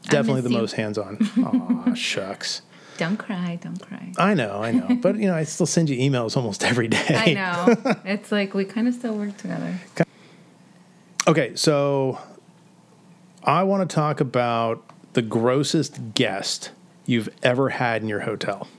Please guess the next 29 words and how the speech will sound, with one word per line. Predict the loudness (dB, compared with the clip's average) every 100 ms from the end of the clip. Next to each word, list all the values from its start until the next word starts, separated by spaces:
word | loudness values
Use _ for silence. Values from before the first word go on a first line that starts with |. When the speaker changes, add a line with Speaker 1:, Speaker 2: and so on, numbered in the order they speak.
| -8 -2
Speaker 2:
and | -2 -2 -6 -2
why. | 0 0 -6 -14 -20 -20 -20 -20 -20 -20 -20 -4
Speaker 1:
Okay, | -2 0 -2 -2
you | -2 -2
were | -4
a | -2
part | -2 0
of | -2
it. | -6 -14 -16 -20 -10 -2
You | -2
were | 0
a | -4
part | -2 -2 0
of |
my | -2 -2
grossest | -4 -6 -6 -10 -8
guest. | -10 -10 -12 -18 -12 0
Well, | 2
not | 2 0
you, | 0 0 0 -4 -10 -20 -10 -2
but | 0
you | 2 2
were | 0 -2 -2 -4 0
Speaker 2:
Uh, | 2 2 2
well, | 2
Speaker 1:
there | 2 4
Speaker 2:
we | 2
were | 4 4
working, | 2 0 -2 -2